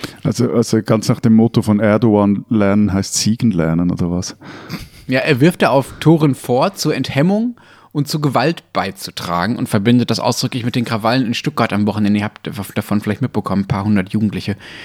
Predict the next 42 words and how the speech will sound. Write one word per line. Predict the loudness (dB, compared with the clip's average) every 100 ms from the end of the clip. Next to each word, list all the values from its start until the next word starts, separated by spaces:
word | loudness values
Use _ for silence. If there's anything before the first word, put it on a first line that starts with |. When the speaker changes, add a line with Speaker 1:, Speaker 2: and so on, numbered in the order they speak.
| -20 -6
Speaker 2:
die | 2
in |
der | 4
Nacht | 4 0
von | -2 -2
Samstag | -2 -4 -6
auf | -2
Sonntag | -2 0 -2
da | -2
durch | -2
die | -2
Innenstadt | -2 -2 -2
gezogen | -4 -4 -2 -2
sind | -2 -4
und | -4
Läden | 0 2 2
zerdeppert | 0 -2 -2 -2 -2
haben, | 0 2 2 0 -2 -6 -6
Scheiben | -4 2 2
kaputtgeschlagen | 0 -4 -6 -2 0 0 0
haben, | 0 0
auch | 2
Polizisten | 0 0 -4 -2 -4 -4 -12 -20 -20 -18
angegriffen | -4 -2 2 0 0 -4 -6 -2 -2 0 2 2 2
haben. | 2 2 2
Da | 4 2
sind, | 2 0 -2 -8
äh, | -14 -8 -4 -2 -2 -2
wir | 0 0
hier | 2 0
gerade | 0 0 0
mit | 0
der | 0
Aufklärung | -2 -2 -2 -2
beschäftigt, | -2 -6 -8 -10
was | -10
da | -8
eigentlich | -8 -8
los | -8 -4
war. | -4
Jedenfalls | 0 0 2 0
war | 0